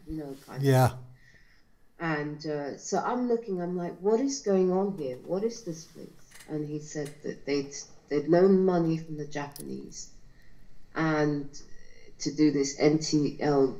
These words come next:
Speaker 1: digital or I T V digital or whatever. It was this whole thing they had going on, and it turned out to be a disaster. Everybody lost their money.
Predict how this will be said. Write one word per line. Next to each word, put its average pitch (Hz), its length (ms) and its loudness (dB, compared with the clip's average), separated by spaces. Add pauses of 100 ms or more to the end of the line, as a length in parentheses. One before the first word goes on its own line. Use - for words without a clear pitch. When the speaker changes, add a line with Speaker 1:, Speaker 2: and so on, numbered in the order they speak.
Speaker 1:
digital 139 680 4
or 127 400 -4 (100)
I 151 140 4
T 147 240 -2
V 135 200 -4
digital 131 760 2
or 120 160 4
whatever. 156 500 4
It - 220 -4
was 160 220 0
this 170 200 2
whole 196 220 4
thing 151 380 2
they 139 160 -4 (120)
had 147 120 -6 (220)
going 139 300 2
on, 131 180 0
and 101 140 -2
it - 140 -8
turned 143 300 0
out - 220 -6
to - 100 -12
be 135 200 -8
a 135 40 -4
disaster. 131 840 -6
Everybody 139 480 -4
lost 127 320 -4
their 131 140 -6 (100)
money. 127 240 -6